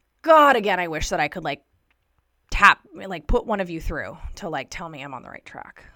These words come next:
But hopefully, hopefully I am. Number two, what's your value add proposition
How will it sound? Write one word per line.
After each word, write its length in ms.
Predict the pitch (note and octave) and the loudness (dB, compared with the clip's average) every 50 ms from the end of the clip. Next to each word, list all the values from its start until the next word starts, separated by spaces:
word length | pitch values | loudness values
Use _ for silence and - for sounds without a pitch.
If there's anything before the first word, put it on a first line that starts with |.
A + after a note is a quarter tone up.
| _ _ | _ _
But 140 | - E3+ D#3 | -12 -12 -12
hopefully, 580 | D#3 - G#3+ F#3+ - - E3+ D3+ C#3 D#3 D#3 _ | -12 -16 -18 -16 -14 -12 -10 -10 -12 -12 -16 _
hopefully 280 | _ - F#3+ - F3 D3+ | _ -16 -12 -10 -8 -8
I 80 | A#2 - | -6 -8
am. 180 | - - - _ _ - - - - - - - _ _ - | -10 -12 -14 _ _ -20 -20 -20 -20 -20 -20 -20 _ _ -2
Number 180 | A#3+ C4 C#4+ | 2 4 4
two, 200 | D4 D4 - F#3+ - - _ _ _ _ _ _ _ _ _ _ _ _ _ _ _ _ - - _ | 4 4 0 -4 -4 -6 _ _ _ _ _ _ _ _ _ _ _ _ _ _ _ _ -18 -16 _
what's 420 | - F#3 F#3 A3+ C4+ E4+ - - - | -6 4 8 8 8 8 8 4 0
your 140 | D#4+ E4 | 2 4
value 400 | C#4 A3+ G#3 G#3+ A#3 A#3 A#3 B3+ | 6 8 10 10 8 8 4 2
add 320 | - A3+ G3+ F#3 F3 F3 F3 | 4 8 10 10 10 8 6
proposition 800 | - - F3 F3+ F#3+ F#3+ E3 E3+ D#3 - - D#3+ D#3 D#3 D#3 | 4 2 2 2 2 -2 -4 -4 -4 -4 -4 -4 -4 -6 -8